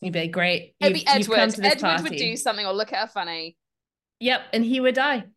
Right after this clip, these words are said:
Speaker 2: And that would be that.
Speaker 1: Yeah.
Speaker 2: Uh, <laughs> I'm lo-,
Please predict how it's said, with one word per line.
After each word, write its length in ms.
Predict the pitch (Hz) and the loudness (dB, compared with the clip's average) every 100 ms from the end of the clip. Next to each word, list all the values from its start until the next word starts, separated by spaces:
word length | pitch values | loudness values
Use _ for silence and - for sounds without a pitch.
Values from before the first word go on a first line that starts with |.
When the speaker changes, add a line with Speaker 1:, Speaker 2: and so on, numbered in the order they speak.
| _ _ _ _ | _ _ _ _
Speaker 2:
And 100 | 190 196 | -14 -8
that 120 | 226 | -8
would 100 | 240 | -8
be 80 | 226 | -4
that. 300 | 233 226 151 _ _ _ _ _ 214 | -2 -2 -4 _ _ _ _ _ -6
Speaker 1:
Yeah. 260 | 220 220 208 _ - | -4 -4 -6 _ -12
Speaker 2:
Uh, 60 | 403 | -12
<laughs> 880 | - _ _ _ _ - - - | -12 _ _ _ _ -20 -20 -6
I'm 240 | - 330 | -2 -2
lo-, 80 | 370 | -2